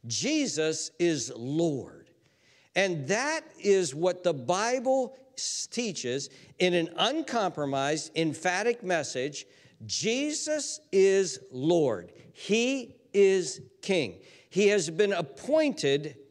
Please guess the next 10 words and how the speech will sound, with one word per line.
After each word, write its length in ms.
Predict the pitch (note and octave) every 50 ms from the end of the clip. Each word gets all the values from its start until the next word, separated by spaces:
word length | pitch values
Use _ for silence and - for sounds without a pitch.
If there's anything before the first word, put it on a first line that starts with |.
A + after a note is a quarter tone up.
| _ - -
to, 220 | - G#3 A#3+ A3
as 320 | - D#3+ F3+ G#3+ A#3+ A3+ -
king 380 | - - E3 D3 D3 D3+ D3+ - - - - -
by 380 | - A#2 E3 E3 F3 F#3+ G#3 G#3
his 320 | F#3 D#3 F#3+ G3 F3 C#3+
Father 580 | - - - A#3 A3+ G3+ E3+ C#3 B2+ C3+ C#3+ D3 D3+
as 300 | E3 E3+ E3+ D#3 A#2 C#3+
Lord 540 | D#3 D3+ D3+ D#3+ F3+ G3+ G#3 A3 G#3+ G3
of 120 | F#3+ E3+ D#3
all. 400 | E3 D#3+ D#3 C3 F#2 - -